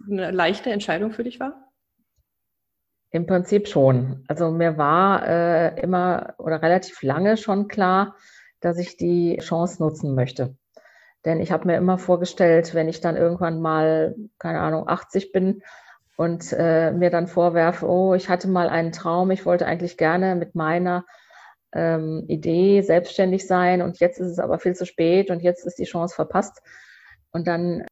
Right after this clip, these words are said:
Speaker 2: zu dieser Erkenntnis zu kommen, das hätte ich immer furchtbar gefunden und das wollte ich definitiv nicht.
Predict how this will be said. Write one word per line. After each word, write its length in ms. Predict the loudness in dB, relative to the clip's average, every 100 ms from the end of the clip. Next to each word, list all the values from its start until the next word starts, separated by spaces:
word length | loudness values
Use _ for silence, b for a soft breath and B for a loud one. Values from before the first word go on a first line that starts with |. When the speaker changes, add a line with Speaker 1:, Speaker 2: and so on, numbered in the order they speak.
| -16
Speaker 2:
zu 120 | -12
dieser 220 | -4 0 0
Erkenntnis 420 | 0 -2 -2 -4
zu 80 | -6
kommen, 360 | -2 -2 0
das 300 | -4 -4 -6
hätte 160 | -4 -4
ich 120 | -6 -6
immer 200 | -4 -4
furchtbar 960 | -10 -4 0 0 -2 -6 -6 -10 -14 _
gefunden 560 | -10 -6 -6 -6 -10 -8
und 200 | -10 -8
das 220 | -6 -4 0
wollte 160 | 0
ich 100 | 0
definitiv 560 | -2 -2 -2 -4 -8 -8
nicht. 320 | -8 -10 -16